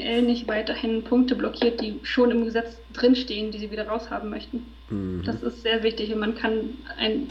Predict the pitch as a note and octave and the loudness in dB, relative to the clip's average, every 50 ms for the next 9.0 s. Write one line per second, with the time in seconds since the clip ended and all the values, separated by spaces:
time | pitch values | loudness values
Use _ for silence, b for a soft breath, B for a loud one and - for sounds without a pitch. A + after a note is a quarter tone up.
0 | - - B3+ A#3 A3 A3 - - A3+ A3+ - A#3+ B3 B3+ - A3+ A3 - - A3+ | -4 0 0 0 0 0 0 0 0 2 2 0 2 2 2 2 2 2 0 0
1 | A3 G#3+ G#3+ G#3+ - - G#3+ - - - - - G#3+ G#3+ - G#2+ G#2+ B B B | 2 0 0 -2 -6 -10 -12 -12 -14 -10 -6 -4 -2 -2 -2 -4 -4 B B B
2 | B B B B B B B B B B B B - - - - - - - A#2 | B B B B B B B B B B B B -20 -20 -20 -20 -20 -8 -6 -6
3 | G#2+ - A2+ A2 - - - C3+ B2+ B3+ B3 - - - - - B3+ C4 C#4 C4 | -2 -2 -2 -4 -2 -2 2 4 4 4 2 0 -8 -14 -4 2 4 4 6 6
4 | B3 B3 A#3 A3+ G3+ A#3 C#4 C#4+ C#4+ C4 A#3+ - - A3+ A3+ - A#3+ A#3 A#3 A3+ | 4 2 2 2 2 2 2 2 2 0 -2 -2 -4 -6 -4 -2 -2 -4 -4 -4
5 | - B3 G#3+ A3+ A#3 - - - - - - - - - A3 - D#3 - - - | -6 -4 -4 -4 -4 -6 -10 -16 -20 -20 -20 -16 0 4 4 4 4 2 -2 -6
6 | - - - - - - - - - - - - - - - - B3 A#3 A3 - | -6 -6 -8 -10 -14 -20 -20 -20 -20 -20 -20 -20 -20 -20 -14 -6 -2 0 0 0
7 | - B3+ B3 - A3 G#3+ G#3+ A3 - - A3 A3 - - G#3+ G#3+ - A#3+ - - | 0 0 -2 -2 -2 -2 -4 -4 -4 -6 -8 -6 -6 -4 -4 -4 -4 -6 -10 -14
8 | - - - - - - - - - G2+ G2 G#2+ G#2+ G#2+ G2 - - G#2 F2 | -16 -20 -20 -20 -20 -20 -16 -8 -6 -4 -2 0 0 0 -2 -2 -4 -6 -6